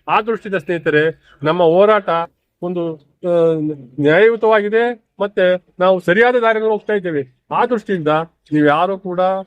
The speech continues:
ಹೆದರ್ಬೇಕಾಗಿಲ್ಲ ಸ್ನೇಹಿತರೆ. ಇವತ್ತಿನ ಒಂದು ಕಾರ್ಯಕ್ರಮಕ್ಕೆ ನಮ್ಮ ಚಿಕ್ಕಬಳ್ಳಾಪುರದ, ಆ,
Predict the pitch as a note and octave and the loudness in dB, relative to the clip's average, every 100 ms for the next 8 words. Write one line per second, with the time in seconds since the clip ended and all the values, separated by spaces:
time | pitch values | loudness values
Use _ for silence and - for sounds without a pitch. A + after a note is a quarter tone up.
0 | _ _ - D#3+ F3+ F3+ F3 D#3+ D#3 C#3+ | _ _ -4 -2 0 0 0 2 0 -2
1 | - - E3+ E3+ D3+ D3 - _ D#3 F#3 | -6 -4 -4 0 0 0 -4 _ 0 0
2 | F#3 F#3+ F#3 F3 D#3 C#3 C#3 _ - F#3+ | 2 2 2 2 0 0 -4 _ -2 0
3 | G#3 G#3+ G3+ F3+ F3 F3 F3 - _ - | -2 -6 -8 -6 -4 -4 -6 -16 _ -8
4 | D#3+ D#3 C#3+ - _ F3 G3+ G#3 G#3 G3+ | -2 -2 -2 -4 _ -6 -2 2 2 0
5 | F#3 D#3+ D3 D3 - _ _ _ F#3 F3 | -4 -2 -2 -2 -6 _ _ _ -6 0
6 | E3+ | 0